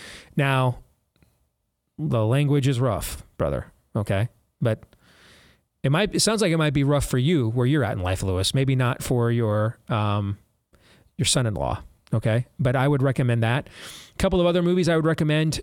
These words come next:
There was a fantastic movie done about the crucifixion with Joseph Fiennes about seven or eight years ago called Risen. That is very, very well done. I would highly recommend that. Um, I agree with you on, uh, The Passion. I would,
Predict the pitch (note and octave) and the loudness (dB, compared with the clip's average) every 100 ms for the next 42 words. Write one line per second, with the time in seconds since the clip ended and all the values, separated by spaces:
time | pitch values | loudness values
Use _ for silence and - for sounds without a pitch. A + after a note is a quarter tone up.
0 | - C3+ C#3 C3 C3+ C#3 B2+ C3 C3 - | -4 0 2 2 0 0 0 0 0 0
1 | B2 C3+ C3 B2 B2+ A#2+ A#2 - C3+ B2 | 0 2 2 2 2 0 0 0 0 0
2 | C3 B2 C#3 A#2 B2+ B2 - E3+ A#2 A#2+ | 0 0 0 0 0 0 -2 -2 0 0
3 | B2+ B2 A2 A2 C3+ B2 A#2 B2+ B2+ B2 | 0 0 -2 0 0 0 0 0 0 0
4 | A#2+ - G2 G#2 C3 C3 C#3 - _ _ | 0 0 0 0 0 2 0 -4 _ _
5 | _ - - - _ - B2+ - C#3+ A#2+ | _ -20 -20 -20 _ -2 0 0 0 2
6 | A2+ A2+ C#3 B2+ A#2 A#2 A2+ A2+ G#2+ G#2 | 0 2 2 2 2 2 2 2 2 0
7 | G#2+ A2+ G#2+ G#2 A2+ B2 A#2+ A2+ A2+ G#2 | 0 -2 -2 0 0 2 2 0 0 0
8 | G2 G#2+ C#3+ - _ - - - - - | 0 0 -2 -8 _ -20 -20 -18 -18 -14
9 | - G#2+ A2+ B2 B2+ C3+ C3+ C3 C#3 B2 | -4 -2 0 0 0 2 2 2 2 2
10 | B2 A#2+ B2 C3+ C3+ A2 A2 A2 B2+ A#2 | 2 2 0 -2 0 0 2 0 0 -2
11 | A2+ A2+ - F3 E3+ _ - A#2 A2+ | -2 0 0 -2 -6 _ -6 -2 -2